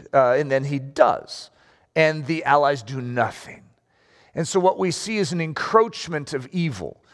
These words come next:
We have laws in this land, for instance, and they're supposed to protect the Church of Jesus Christ.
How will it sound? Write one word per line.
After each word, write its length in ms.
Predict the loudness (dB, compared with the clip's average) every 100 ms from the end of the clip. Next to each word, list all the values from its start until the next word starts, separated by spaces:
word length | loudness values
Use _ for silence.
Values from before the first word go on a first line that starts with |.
| _ _ _
We 240 | -4 0 4
have 120 | 4
laws 400 | 4 4 4 0
in 80 | -6
this 180 | -6 2
land, 400 | 2 2 -4 -10
for 220 | -2 -2
instance, 600 | -2 -12 -14 -16 -18 -20 _ _ _ 0
and 280 | 2 2 2
they're 140 | 0
supposed 260 | 2 0 -2
to 60 | -6
protect 800 | -6 2 2 2 -6 -14 -14 -18 _ _ _ _
the 400 | -18 -14 -6 -6
Church 640 | -2 -4 -4 -10 -14 -14 -4
of 640 | -4 -4 -10 -16 -18 -20 -10
Jesus 360 | -6 -6 -8
Christ. 580 | -6 -2 -2 -4 -16 -20